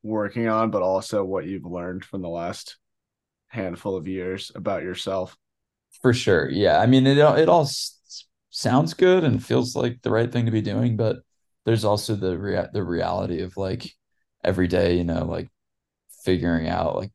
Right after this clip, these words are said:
Speaker 2: how am I gonna, how is this gonna work? But I guess that's part of the fun of it too, you know?
Speaker 1: Yeah, totally.
Speaker 2: Um,
Speaker 1: So you're, you're in an M B A program, right?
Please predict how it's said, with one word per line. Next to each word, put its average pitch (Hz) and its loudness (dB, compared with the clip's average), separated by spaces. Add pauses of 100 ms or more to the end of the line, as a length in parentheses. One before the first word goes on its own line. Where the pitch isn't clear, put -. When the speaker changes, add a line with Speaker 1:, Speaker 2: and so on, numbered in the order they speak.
(120)
Speaker 2:
how 101 -6
am 95 -2
I 92 -2
gonna, 95 -6 (180)
how - -6
is - -8
this - -10
gonna - -6
work? - -2 (240)
But 90 2
I 117 6
guess 147 2
that's 110 0
part 98 -2
of - -6
the - -16
fun 98 -8
of 87 -8
it - -10
too, - -6
you 98 -4
know? 104 -8 (440)
Speaker 1:
Yeah, 98 0 (320)
totally. 107 -2 (380)
Speaker 2:
Um, 92 -10 (160)
Speaker 1:
So - -4
you're, 156 6
you're 131 2
in 160 6
an 151 4
M 123 0
B 113 2
A 104 0
program, 82 -8
right? 92 -6